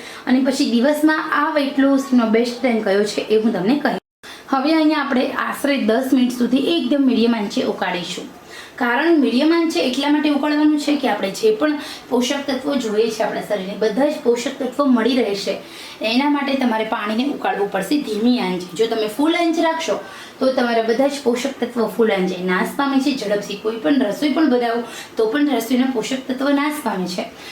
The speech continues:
તો આ તો આપણા શરીરને હેલ્થ માટે આપણે કરીએ છીએ. તો મિત્રો, એકદમ ધીમી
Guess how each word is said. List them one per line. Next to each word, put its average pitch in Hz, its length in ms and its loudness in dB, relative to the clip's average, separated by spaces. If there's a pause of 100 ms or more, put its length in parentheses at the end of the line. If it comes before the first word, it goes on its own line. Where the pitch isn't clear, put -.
(120)
તો 254 60 0
આ 220 200 0
તો 320 80 2
આપણા 269 380 0
શરીરને 233 380 4 (120)
હેલ્થ 214 300 -2
માટે 220 240 2
આપણે 196 200 0
કરીએ 269 400 2
છીએ. 196 200 -8 (500)
તો 302 100 4
મિત્રો, 311 360 2
એકદમ 294 480 2
ધીમી 247 400 4